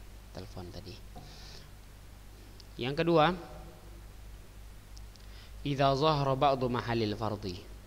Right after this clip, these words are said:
Ya, "Ai zuhur ba'dil qadam batal mas." Ini yang pembatal yang kedua, apabila terlihat bagian yang wajib untuk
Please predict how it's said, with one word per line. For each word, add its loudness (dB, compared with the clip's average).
Ya, 2
"Ai 6
zuhur 4
ba'dil 4
qadam 4
batal 0
mas." -6
Ini 2
yang 0
pembatal 0
yang -2
kedua, 2
apabila 4
terlihat 6
bagian 6
yang 4
wajib 4
untuk -4